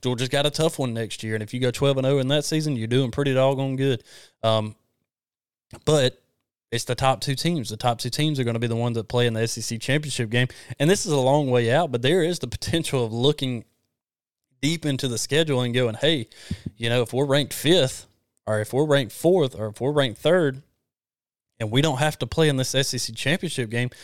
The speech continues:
that benefits us. That gives us a home game for revenue that we can make money in the playoffs that we know we're gonna get into. We're not gonna get the bye, but hey, that's, that's money in our pocket for this." We don't have to play another game in the, in the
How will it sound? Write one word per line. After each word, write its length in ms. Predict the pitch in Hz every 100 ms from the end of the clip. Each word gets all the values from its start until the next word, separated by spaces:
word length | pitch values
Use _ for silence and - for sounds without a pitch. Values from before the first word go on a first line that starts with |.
| - -
that 180 | 135 165
benefits 420 | 139 - 117 -
us. 280 | 147 143 -
That 140 | 123
gives 240 | 139 143 127
us 140 | 110
a 40 |
home 320 | 107 - 160 175
game 260 | 151 151 160
for 160 | -
revenue 400 | 123 135 147 143
that 120 | 139 113
we 120 | 135
can 100 | 120
make 160 | 131
money 280 | 127 135 127 - _ _ _ _ _ _ _ _ -
in 80 | 147
the 60 |
playoffs 400 | 143 131 120 123
that 120 | 120
we 80 | 113
know 180 | 117 131
we're 120 | 151
gonna 160 | 147 139
get 160 | 135
into. 400 | 135 131 - 120 120 - - - - -
We're 140 | 107
not 100 | 127
gonna 160 | 156 143
get 160 | 135 117
the 40 |
bye, 380 | 107 120 151 117
but 300 | 127 120 -
hey, 220 | - 139
that's, 220 | 117 131
that's 240 | 123 127 -
money 280 | 113 127
in 80 | 120
our 80 | 107
pocket 360 | - 127 104 87
for 120 | 101
this." 420 | 107 147 120 - - - _ _ _ -
We 80 | 120
don't 180 | 143
have 120 | 143 147
to 80 |
play 240 | 117 147 143
another 320 | 120 135 170
game 320 | 131 123 123
in 80 | 120
the, 160 | 113 104
in 200 | 117 107
the 280 | 107 104